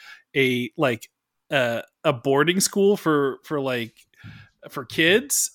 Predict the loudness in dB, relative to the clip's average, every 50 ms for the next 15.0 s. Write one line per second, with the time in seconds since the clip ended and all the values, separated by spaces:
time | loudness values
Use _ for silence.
0 | _ -2 -2 -2 0 -2 -6 -4 0 2 2 2 2 2 2 2 0 -2 -4 -4
1 | -4 -4 -4 -4 -6 -8 -10 -14 -10 -8 -6 -6 -6 -6 -8 -10 -10 _ -8 -6
2 | -6 -6 -6 -8 -10 -8 -8 -6 -6 -6 -6 -4 -2 0 2 2 0 -2 -4 -8
3 | -8 -10 -8 -8 -6 -6 -6 -6 -6 -8 -8 -8 -8 -8 -8 -10 -12 -12 -12 -12
4 | -10 -8 -4 -4 -4 -4 -4 -6 -6 -6 -6 -4 -2 -4 -4 -4 -6 -10 -14 -14
5 | -14 -14 -14 -10 -6 0 2 2 4 4 4 2 2 2 2 2 2 2 2 2
6 | 0 0 0 -2 -2 -2 -2 -2 -2 0 0 2 2 2 0 -2 -2 -2 -2 -4
7 | -4 -4 -2 -2 0 0 -2 -2 -6 -6 -4 -2 0 2 2 0 0 -2 -2 -2
8 | -2 -2 -2 -6 -6 -2 0 2 4 4 4 4 2 0 -2 -2 -2 -2 -2 -2
9 | 0 0 0 0 -2 -4 -6 -6 -6 -6 _ _ -20 -20 -20 -20 _ _ -4 -2
10 | -2 -2 0 -2 -2 0 2 0 0 2 2 2 2 2 2 2 0 2 0 0
11 | -2 -2 -6 -4 -2 -2 -2 -2 -2 -4 -6 -4 -4 -6 -6 -6 -6 -6 -2 -2
12 | -2 -2 -2 -2 -2 -4 -4 -6 _ _ 0 2 2 4 2 0 -2 -2 -2 -2
13 | -2 -4 -4 -6 -8 -14 _ _ -20 -20 _ _ 0 0 0 2 0 0 -2 -2
14 | -4 -4 -4 -2 0 0 0 2 2 2 2 0 -2 -4 -4 -2 0 0 0 -2